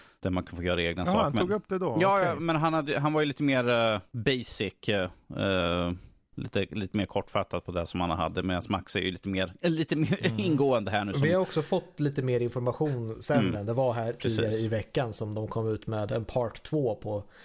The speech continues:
Speaker 3: vad det kommer vara lite mer, för det kommer nu mot slutet på augusti här, så att, eh, när som helst så släpps det.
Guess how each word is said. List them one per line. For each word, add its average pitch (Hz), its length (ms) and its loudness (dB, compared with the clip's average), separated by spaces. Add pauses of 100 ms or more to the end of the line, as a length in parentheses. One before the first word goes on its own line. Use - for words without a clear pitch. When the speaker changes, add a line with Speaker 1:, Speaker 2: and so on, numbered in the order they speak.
(160)
Speaker 3:
vad 117 100 0
det 110 80 -2
kommer 117 220 -2
vara 110 300 0
lite 117 200 -4
mer, 110 220 -4
för 113 140 -8
det 110 100 -2
kommer 113 320 -2
nu 107 100 -4
mot 110 180 -6
slutet 113 400 -4
på 113 80 -2
augusti 110 400 -2
här, 107 160 -4
så - 120 -6
att, - 200 -10
eh, 107 60 -6 (140)
när 143 160 0
som 196 120 -4
helst 160 260 -2
så 113 200 -4
släpps - 280 -6
det. 95 100 -8